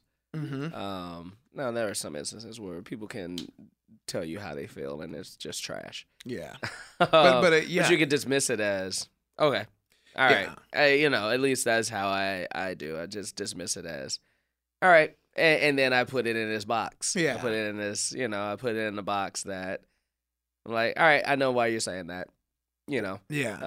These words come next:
Speaker 2: Um, you know, for instance,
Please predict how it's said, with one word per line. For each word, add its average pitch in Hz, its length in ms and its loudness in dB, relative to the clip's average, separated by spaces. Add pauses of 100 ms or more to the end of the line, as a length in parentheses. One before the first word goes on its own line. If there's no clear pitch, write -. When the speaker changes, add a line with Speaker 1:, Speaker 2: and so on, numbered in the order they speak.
(460)
Speaker 2:
Um, 101 180 -8 (720)
you 123 120 -4
know, 110 120 0
for 123 140 -2
instance, 110 480 -2